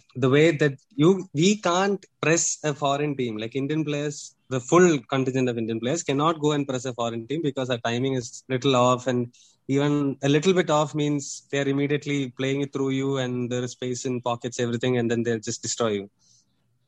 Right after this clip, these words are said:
So I, I assume we're just going to sit tight and, uh, sort of stay in our own half, and, uh, F C Goa will then try to counterattack if possible, because they have Ortiz who can run with the ball, who is a very good dribbler.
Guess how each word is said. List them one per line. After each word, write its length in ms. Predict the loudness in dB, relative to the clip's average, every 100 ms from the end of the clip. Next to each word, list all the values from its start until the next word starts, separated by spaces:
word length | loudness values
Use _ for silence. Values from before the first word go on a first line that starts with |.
| _
So 180 | -4 2
I, 140 | 4 4
I 160 | 4
assume 440 | 4 4 4 4 4
we're 140 | 4
just 180 | 2 0
going 260 | 2 2 0
to 380 | 0 0 -2 -8 _ _ _ _ _
sit 380 | -8 -4 -4 0
tight 340 | 0 0 -6 _ -8
and, 380 | -6 -4 -4 -2
uh, 280 | -2 -4 -6
sort 280 | -4 -2 -2
of 100 | -4
stay 320 | -4 -2 0
in 100 | 0
our 160 | -2 -2
own 180 | -4 -4
half, 240 | -6 -6
and, 300 | -6 -6 -4
uh, 340 | -4 -4 -6 -8 -10 -10 -8
F 120 | -8
C 120 | -6
Goa 220 | -2 -2 -2
will 140 | -4
then 160 | -4 -2
try 200 | -2 -4
to 360 | -4 -4 -6 -8
counterattack 600 | -4 -2 -2 -2 -2 -2
if 200 | -2 -2
possible, 440 | -2 -2 -4 -8 -10 _
because 260 | -4 -2 0
they 100 | 2
have 160 | 2
Ortiz 440 | 2 0 -2 -6 -4
who 140 | -4
can 180 | -2 -2
run 260 | -2 -2
with 120 | -2 -4
the 80 |
ball, 360 | -6 -6 -8 -8
who 120 | -4 -4
is 80 |
a 40 | -2
very 160 | -2
good 120 | -4 -4
dribbler. 320 | -4 -4